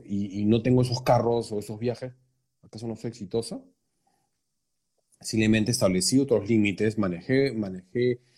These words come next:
de otra manera, busco otras sit-, situaciones distintas, pero eso no significa que no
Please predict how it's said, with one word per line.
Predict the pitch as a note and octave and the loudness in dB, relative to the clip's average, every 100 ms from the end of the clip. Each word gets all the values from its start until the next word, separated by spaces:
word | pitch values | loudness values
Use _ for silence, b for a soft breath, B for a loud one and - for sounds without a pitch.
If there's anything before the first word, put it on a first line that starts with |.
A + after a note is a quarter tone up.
| _ | _
de | D#2+ F#2 | -4 -2
otra | A2+ | 2
manera, | A2+ A2+ A2+ G#2+ G#2+ _ - | 2 4 4 2 -6 _ -2
busco | B2+ E3+ - | 2 2 0
otras | C3 C3 B2 | -8 -6 -8
sit-, | A#2+ - | -10 -14
situaciones | - - - A#2 A2 | -18 -16 -8 -8 -6
distintas, | B2 C#3 C3+ | -4 -4 0
pero | B2 A2+ | 2 2
eso | A#2 B2+ | 0 -4
no | C#3 | -6
significa | B2+ B2+ C#3 C3+ | -8 -4 -2 -2
que | A2+ | -4
no | G#2 A#2+ B2+ | -2 0 -2